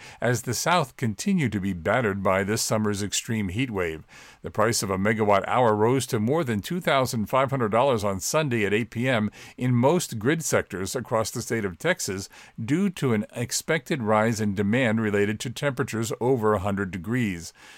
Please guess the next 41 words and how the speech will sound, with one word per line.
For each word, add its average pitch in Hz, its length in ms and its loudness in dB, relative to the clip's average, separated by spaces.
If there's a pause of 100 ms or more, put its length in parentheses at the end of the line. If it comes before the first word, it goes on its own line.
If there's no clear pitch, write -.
(120)
The - 80 -10
price 120 340 2
at 92 120 -6
the - 60 -8
same 113 260 -2
time 123 280 2
on 95 140 0
Saturday 104 560 0 (260)
was 117 160 -4
around 113 360 2
two 139 140 -2
hundred 104 260 0
and 95 160 -4
seventy 143 400 -2
dollars 90 400 0
per 95 240 -2
megawatt 85 600 -4
hour. 82 460 -4 (1200)
The - 120 -6
Guardian 139 460 6
reports 104 480 0
that 98 200 -2
rains 113 420 0
that 95 220 -2
pummeled 110 480 -2
Beijing 101 540 0
in 101 200 -4
recent 104 420 -2
days 117 400 2
were 107 180 2
the 117 140 2
heaviest 131 500 0
since 123 300 -2
records 117 400 0
began 113 420 2
a 117 60 0
hundred 113 340 0
and 113 160 -2
forty 107 260 0
years 95 360 0
ago. 92 500 2